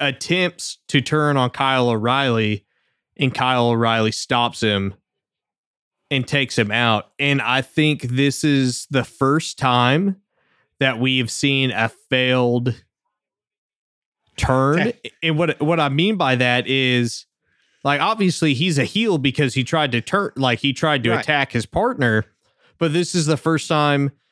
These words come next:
Speaker 2: a babyface in the history of wrestling has been competent enough to be like,
Speaker 1: To
Speaker 2: "Oh,
Speaker 1: stop
Speaker 2: he's
Speaker 1: him in the
Speaker 2: attacking me.
Speaker 1: tracks.
Speaker 2: Uh, yeah, <laughs> I'm, I'm gonna stop this," instead of, like, being shocked that, like, "Oh my God, like, he's stabbing me in the back."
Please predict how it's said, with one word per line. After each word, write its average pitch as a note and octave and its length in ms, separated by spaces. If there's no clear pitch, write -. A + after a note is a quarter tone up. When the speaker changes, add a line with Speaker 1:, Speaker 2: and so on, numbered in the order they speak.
Speaker 2:
a C3+ 140
babyface C#3 840
in C#3 120
the B2+ 80
history C3+ 380
of A2+ 100
wrestling B2+ 480
has B2 160
been B2 160
competent B2+ 680
enough A2+ 460
to C#3+ 100
be B2+ 200
like, A#2 180
Speaker 1:
To - 60
Speaker 2:
"Oh, E3 140
Speaker 1:
stop C#3 100
Speaker 2:
he's D3 160
Speaker 1:
him C#3 60
in B2 40
the A#2 60
Speaker 2:
attacking C#3 400
me. G#2 240
Speaker 1:
tracks. - 80
Speaker 2:
Uh, A#2 220
yeah, C3+ 320
<laughs> B2 40
I'm, D3+ 180
I'm F3+ 140
gonna D3+ 160
stop C#3+ 380
this," C3+ 240
instead B2 340
of, A#2 220
like, B2+ 260
being C3 360
shocked C3 500
that, G#2+ 220
like, G#2 160
"Oh C3+ 120
my D3+ 140
God, C#3 260
like, A#2 200
he's A#2+ 140
stabbing C#3 260
me B2+ 80
in A#2 80
the A2+ 80
back." C#3 320